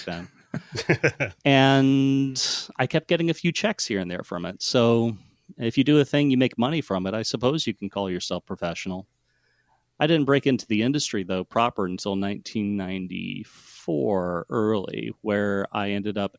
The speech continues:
Speaker 1: at a wacky video game startup called three D O.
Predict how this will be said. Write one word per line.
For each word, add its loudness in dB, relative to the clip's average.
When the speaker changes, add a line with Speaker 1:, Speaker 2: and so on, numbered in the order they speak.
Speaker 1:
at -4
a -4
wacky 0
video 2
game -2
startup -2
called -2
three -2
D -2
O. -2